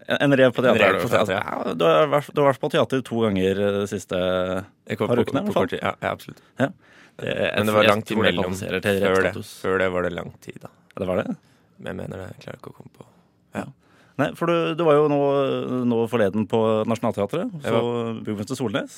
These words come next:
Speaker 2: Forleden.
Speaker 1: Forleden, den har for så vidt jeg også sett. Vi var
Speaker 2: Mm.
Speaker 1: vel uenige om, eh, kvaliteten på det, men,
Speaker 2: Meget
Speaker 1: eh,
Speaker 2: uenige.
Speaker 1: men det vi i hvert fall kan være enige om, er at er den litt nedgående kvaliteten på selve Nationaltheatret-bygget.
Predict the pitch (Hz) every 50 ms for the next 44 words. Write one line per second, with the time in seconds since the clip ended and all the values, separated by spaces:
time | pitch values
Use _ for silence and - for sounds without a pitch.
0 | - - - 98 98 92 - - - _ _ _ _ - - 135 127 113 - 247
1 | 226 139 135 131 117 131 117 117 120 117 117 110 101 - 110 - - - - 147
2 | 131 131 107 104 110 113 110 113 113 104 98 104 110 110 110 110 110 110 107 107
3 | 110 110 110 107 110 107 110 113 110 107 - 113 107 110 95 - - 110 98 127
4 | 123 131 170 - 131 - 110 - - - - - 101 87 85 87 98 110 107 -
5 | _ _ - 147 147 151 160 160 143 - 170 - - 151 151 160 160 165 - 113
6 | 117 160 180 170 147 135 135 - - 113 110 120 120 117 - 67 110 113 - -
7 | - - - 82 - - 107 110 120 113 113 117 - - - 87 107 104 104 104
8 | 101 95 92 92 87 104 95 101 101 104 107 101 104 113 110 107 92 87 - 110
9 | 110 101 - - - 98 98 98 104 110 110 113 _ _ - - - - 143 120
10 | - 82 - 101 104 107 107 104 113 104 104 - - 104 92 - 104 101 98 -
11 | 110 107 104 101 95 92 113 113 123 - 113